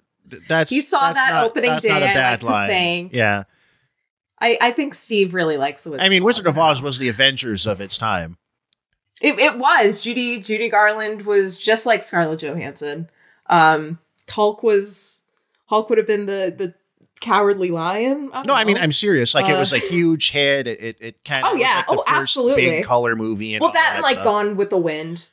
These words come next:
Speaker 2: but, uh,
Speaker 1: Well, Gone with the Wind was, like
Speaker 2: Wizard of Oz has the benefit of not being racist.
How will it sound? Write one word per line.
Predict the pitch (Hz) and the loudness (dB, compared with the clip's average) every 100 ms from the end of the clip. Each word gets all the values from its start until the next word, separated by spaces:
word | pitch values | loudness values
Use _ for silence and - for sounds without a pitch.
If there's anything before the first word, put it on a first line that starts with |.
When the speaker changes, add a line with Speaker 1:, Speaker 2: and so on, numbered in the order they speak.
| - | -4
Speaker 2:
but, | 170 151 - | 0 0 0
uh, | 139 170 | 2 4
Speaker 1:
Well, | 233 | 2
Gone | 220 262 | 2 2
with | 220 | 2
the | 135 | 2
Wind | 185 175 | 2 2
was, | 143 | 2
like | 135 139 | 2 2
Speaker 2:
Wizard | 214 311 | 2 2
of | |
Oz | 294 285 | 2 2
has | 302 262 294 | 2 0 0
the | |
benefit | - - - 220 | 0 0 0 0
of | 208 190 | 0 0
not | 180 185 | 0 0
being | 180 | -2
racist. | 160 135 - 117 - - | 0 -2 -2 -2 -4 -4